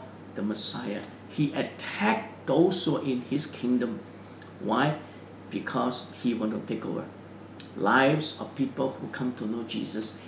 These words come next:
and the lives of the people in this world. Amen? So beware. Temptation is Satan's magnetism. So be careful. Amen? Jesus is able to help you. Amen. Father, bless our people with a great day.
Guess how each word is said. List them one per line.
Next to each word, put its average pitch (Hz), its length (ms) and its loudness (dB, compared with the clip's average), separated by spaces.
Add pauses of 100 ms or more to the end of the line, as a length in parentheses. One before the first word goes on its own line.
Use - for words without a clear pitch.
(120)
and 110 140 -2
the 107 60 0
lives 131 420 2
of 117 100 0
the 104 60 -2
people 113 380 -4
in - 100 -4
this - 260 -6
world. - 160 -6 (500)
Amen? 131 440 6 (180)
So - 280 10
beware. 165 580 10 (400)
Temptation 135 640 2
is 113 140 -2
Satan's 131 460 0
magnetism. 107 720 -2
So - 180 -2
be 147 160 -4
careful. - 380 -8 (720)
Amen? 107 400 4 (360)
Jesus 98 440 -2
is - 180 -6
able 80 260 -4
to 53 100 -8
help - 280 -8
you. - 80 -8 (640)
Amen. 139 280 8
Father, 190 320 10
bless 170 320 6
our 131 80 0
people 143 320 2
with 127 200 0
a 110 40 0
great 123 400 2
day. 113 240 0